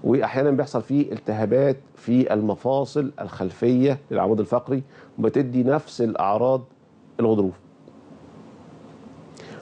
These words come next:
وحتى لو في غضروف زي ما احنا قلنا، اتكلمنا قبل كده كتير قوي، وقلنا إن موضوع الانزلاق الغضروفي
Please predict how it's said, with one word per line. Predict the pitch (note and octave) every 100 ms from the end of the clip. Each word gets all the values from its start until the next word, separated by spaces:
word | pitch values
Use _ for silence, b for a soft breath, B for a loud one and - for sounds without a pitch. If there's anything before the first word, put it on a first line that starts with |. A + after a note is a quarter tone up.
| B
وحتى | A#2 C3+ A#2+ D3 - A2+
لو | A#2
في | A#2
غضروف | A#2+ A#2 C3+
زي | B2
ما | A#2
احنا | G#2
قلنا، | A2
اتكلمنا | G#2 A#2 A2
قبل | G#2
كده | A2+
كتير | G#2+ B2 A2+
قوي، | B2 C3 B2
وقلنا | A2 B2 C3 C3 - B B -
إن | G#2 G#2
موضوع | G2+ G#2 B2 G2+
الانزلاق | D#2+ G2+ G#2+ A2
الغضروفي | G2+ A2+ B2+ B2+